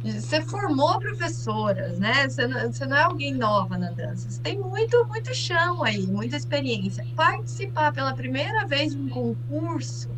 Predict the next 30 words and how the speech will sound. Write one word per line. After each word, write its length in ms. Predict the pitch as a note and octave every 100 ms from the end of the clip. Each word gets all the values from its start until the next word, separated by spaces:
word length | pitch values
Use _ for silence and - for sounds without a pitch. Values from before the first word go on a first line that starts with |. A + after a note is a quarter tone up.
| - - - - -
muitas 340 | D4 F#4 A#4 A4
pessoas 340 | G#4+ G4+ A4
não 140 | G#4 -
têm 260 | E4 E4+ -
coragem 580 | C#5 A#4+ E4 A3+ G#3 G#3+
de 120 | A3
fazer 300 | A3 G3+ G3+
isso, 260 | G3 - -
porque 240 | C#4+ E4+
realmente 560 | E4+ F4+ G#4 A4 - C#4+
é 80 |
uma 160 | D#4 A#4+
pressão. 400 | A#4 F4+ D#4 -
"Ah, 180 | A#3 C#4
não, 220 | C#4+ D#4
mas 180 | C4+ B3
daí, 540 | A#3 A#3 C#4 G4+ G4 - - -
o 80 | -
que 180 | - F4+
que 100 | G#4+
minhas 200 | F4+ F4
alunas 420 | D4 D4+ D#4 D#4+
vão 160 | C#4 C#4+
pensar 380 | B3 A#3+ C#4 F4
se 80 |
eu 40 | -
não 120 | F#4
pegar 240 | D4 A3+
a 60 | G#3
colocação?" 640 | G#3 F3+ - - - -